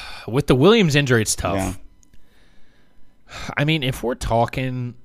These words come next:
Speaker 1: I don't know if we got it in here. I don't think you do. But if we're talking title contenders.
Speaker 2: That's what the game is at the end. I'll just spoil it right <laughs> now.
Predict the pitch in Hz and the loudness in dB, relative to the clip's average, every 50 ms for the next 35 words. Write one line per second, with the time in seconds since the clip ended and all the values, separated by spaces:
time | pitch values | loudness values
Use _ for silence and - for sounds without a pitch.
0 | - - - - 98 107 110 104 104 101 98 101 87 90 - - 101 90 82 98 | -20 -16 -10 -8 -6 -6 -4 -4 -6 -6 -8 -8 -10 -12 -10 -10 -8 -6 -4 -4
1 | 90 85 87 87 90 87 - 90 82 80 80 90 95 95 90 - 98 87 82 78 | -4 -4 -4 -8 -8 -10 -12 -12 -12 -10 -10 -8 -8 -8 -6 -6 -8 -8 -10 -10
2 | 82 92 80 80 80 - - 90 80 - - - - 104 92 131 143 - - - | -10 -8 -8 -8 -10 -10 -10 -10 -10 -12 -12 -10 -8 -6 -4 -4 -4 -4 -4 -2
3 | 98 101 98 - - 85 80 - - 82 90 95 - - 107 95 107 110 104 104 | 0 -2 -2 -2 -4 -8 -8 -8 -6 -6 -6 -6 -6 -8 -8 -6 -4 -4 -2 -2
4 | 104 107 104 - - - - - - - - - 107 110 - - 104 - 98 - | -2 -4 -4 -6 -8 -10 -12 -18 -20 -20 -4 -2 0 0 0 -2 -6 -4 -4 -4
5 | - 95 95 95 92 92 92 - - - 104 101 98 95 98 107 - - - - | -2 0 0 0 -2 -4 -4 -6 -8 -6 -4 -4 -4 -4 -6 -8 -10 -6 -4 -4
6 | 104 - 85 - - - - 104 101 98 95 95 92 - 90 95 98 98 101 - | -4 -4 -6 -8 -10 -8 -6 -2 -2 0 0 -2 -4 -4 -2 -2 0 0 0 -2
7 | - - - - - | -4 -6 -8 -10 -12